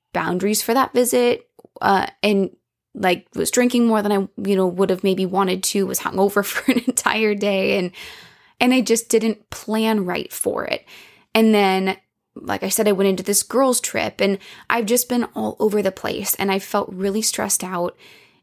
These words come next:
And I've just been doing a lot of reflecting, especially as this week has kind of started and I've been able to regroup. So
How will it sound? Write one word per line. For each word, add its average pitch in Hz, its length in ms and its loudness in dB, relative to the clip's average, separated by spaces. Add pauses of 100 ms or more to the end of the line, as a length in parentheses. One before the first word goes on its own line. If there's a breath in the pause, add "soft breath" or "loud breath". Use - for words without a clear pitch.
And 208 640 4 (220)
I've 294 140 0
just 370 160 2
been 359 100 2
doing 349 180 6
a 320 60 2
lot 220 200 0
of 214 120 -4
reflecting, 226 840 0
especially 220 380 -2
as 208 140 0
this 202 160 -2
week 208 140 -6
has 208 100 -2
kind 214 160 -2
of 196 80 0
started 185 340 -2
and 196 100 -2
I've 180 140 -4
been 185 100 -4
able 185 220 -4
to 190 160 -4
regroup. 185 500 -2
So 185 420 4